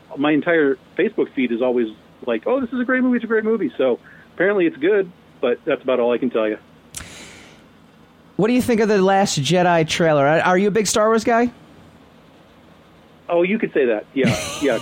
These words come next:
Speaker 1: Considering, you know, Star Wars came out when I was, like, six, the original one.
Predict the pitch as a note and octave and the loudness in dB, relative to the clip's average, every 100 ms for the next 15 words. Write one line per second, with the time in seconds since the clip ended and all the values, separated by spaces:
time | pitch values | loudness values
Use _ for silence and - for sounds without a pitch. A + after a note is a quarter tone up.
0 | - E3+ G#3+ G3+ F#3 D#3+ - - E3+ D#3+ | -4 -4 0 0 0 -2 -8 -6 -2 0
1 | C#3+ C3 C3 - D3 C#3+ E3+ D#3+ D#3 - | 2 0 -4 -10 -14 -6 0 2 0 0
2 | D3 C#3+ C#3 C3 A#2 A#2 - - E3+ G3+ | -2 0 0 0 -2 -4 -8 -6 -4 -4
3 | - - - D3 E3 F3 F3+ F3+ F#3+ | -6 -18 -6 -2 0 0 0 0 -2